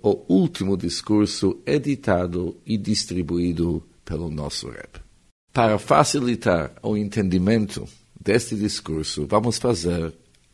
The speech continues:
algumas introduções. Em primeiro lugar, é bom anotar que este discurso, Ve'ata Tetzaveh, é baseado principalmente sobre um discurso famoso de Kibel HaYehudim,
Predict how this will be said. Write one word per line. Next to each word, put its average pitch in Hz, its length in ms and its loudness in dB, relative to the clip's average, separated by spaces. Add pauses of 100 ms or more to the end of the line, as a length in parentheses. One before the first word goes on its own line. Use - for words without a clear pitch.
algumas 95 800 0 (120)
introduções. 85 1160 -4 (720)
Em 120 80 -4
primeiro 117 360 0
lugar, 104 440 2
é 92 40 0
bom 90 160 2
anotar 104 560 0
que - 240 -10
este 147 320 -2
discurso, 101 640 -2
Ve'ata 90 380 -2
Tetzaveh, 82 720 -4
é 87 80 -4
baseado 92 840 0 (100)
principalmente 90 1120 -6 (480)
sobre 120 640 2
um 110 160 -2
discurso 143 800 -2
famoso 95 800 -2 (320)
de 101 100 2
Kibel 117 580 4
HaYehudim, 117 800 2